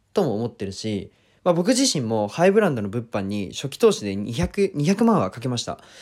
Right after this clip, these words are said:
二百万くらいかけたんですよ。<laughs> はい。金ねえのに。<laughs> 当時は。当時は、当時はっていうか、まあ、今もですけど。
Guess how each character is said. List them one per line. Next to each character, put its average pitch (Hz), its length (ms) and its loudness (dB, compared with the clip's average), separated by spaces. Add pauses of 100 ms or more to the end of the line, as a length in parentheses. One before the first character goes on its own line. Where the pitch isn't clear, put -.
(280)
二 156 80 -2
百 185 180 2
万 208 160 4
く 208 80 4
ら 165 60 4
い 143 40 0
か 147 100 -2
け 131 60 -8
た 139 80 0
ん - 20 0
で 127 60 0
す 151 140 2
よ。 135 100 2 (320)
<laughs> 233 320 0
は 117 160 0
い。 92 180 -6
金 131 260 0
ね 139 100 2
え 131 60 2
の 107 100 -2
に。 95 220 -8 (560)
<laughs> 302 500 -2
当 147 200 4
時 117 100 -4
は。 101 220 -6 (140)
当 151 180 2
時 120 120 -2
は、 113 380 -2
当 196 160 6
時 147 100 2
は 117 120 4
っ - 20 -12
て - 80 -10
い - 40 -10
う - 20 -
か、 113 60 -6
ま 120 100 -2
あ、 123 40 -4 (200)
今 160 320 -2
も 131 100 -4
で 113 100 -8
す - 80 -14
け 113 120 -8
ど。 104 180 -10